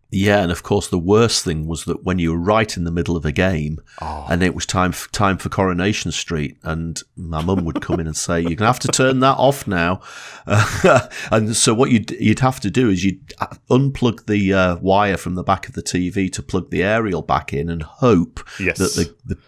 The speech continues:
Speaker 1: computer would stay paused all the way through Coronation Street until after it finished, and then you'd plug it back in and carry on. <laughs>
Speaker 2: Very, very true. Now, I knew someone who had the Sinclair F T the V one flat screen pocket television.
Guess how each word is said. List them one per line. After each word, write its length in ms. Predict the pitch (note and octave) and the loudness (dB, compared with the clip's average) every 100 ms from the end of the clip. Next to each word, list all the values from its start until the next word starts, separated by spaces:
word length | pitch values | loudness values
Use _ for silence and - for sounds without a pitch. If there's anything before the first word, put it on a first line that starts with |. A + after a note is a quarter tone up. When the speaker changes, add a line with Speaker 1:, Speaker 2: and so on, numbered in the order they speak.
| - | -2
Speaker 1:
computer 500 | G#2 F#2 G#2+ G#2 F#2 | 0 2 2 2 2
would 160 | F#2 | 0
stay 360 | - - G#2 F#2+ | 0 0 2 2
paused 580 | - B2+ A2+ F2 E2 G#2+ | 2 2 4 4 2 2
all 160 | G2 | 2
the 80 | G2+ | 2
way 200 | G2 G2 | 2 2
through 220 | - G2+ F#2+ | 2 0 2
Coronation 600 | G2 G2 F#2+ G2 - A2 | 0 0 -2 -2 -2 -6
Street 300 | - G2 F#2+ | -4 -4 -6
until 260 | - F#2+ | -6 -4
after 260 | F2+ - F#2+ | -4 -6 -8
it 120 | - | -6
finished, 360 | - G2+ E2 G2 | -4 -4 -4 -6
and 80 | |
then 120 | G2 G2 | -2 -2
you'd 180 | F#2 | -2
plug 240 | - G#2 F#2 | 0 0 0
it 140 | - | -2
back 240 | E2+ E2+ A2 | -2 0 -2
in 120 | G#2+ | -2
and 140 | E2+ | -4
carry 340 | - F#2+ F#2+ G#2 | -4 -2 -2 -2
on. 260 | A2 F#2+ - G#2+ - | -4 -6 -8 -10 -4
<laughs> 200 | - - | -6 -6
Speaker 2:
Very, 300 | - G#2 G2+ | -2 2 2
very 200 | F#2+ G2 | 4 2
true. 300 | - - F2+ - - - | 0 -2 -2 -4 -14 -2
Now, 160 | G#2+ | 0
I 80 | A#2 | 0
knew 200 | A#2 D#3 | 0 0
someone 480 | - - D#3+ G#2+ F#2+ | 0 0 2 2 0
who 140 | F2+ F#2+ | -2 -6
had 540 | - A#2 A#2+ E2+ D#2+ - | -4 -4 -4 -6 -6 -6
the 140 | F#2 | -4
Sinclair 540 | - G#2 F#2 F#2 F2+ - | -2 -4 -4 0 0 0
F 180 | G2 - | -4 -4
T 240 | - A2+ F#2 | -6 -4 -2
the 180 | F2+ G2 | -4 -8
V 280 | E2+ F#2 F2+ | -4 0 0
one 560 | E2 G2 F#2 E2 E2 - | 2 2 2 -2 -6 -6
flat 240 | - - | -6 -4
screen 220 | - F#2+ | -4 -6
pocket 360 | - B2+ - - | -2 -2 -2 -6
television. 500 | F2 D#2 D#2+ D#2+ | -6 -6 -8 -10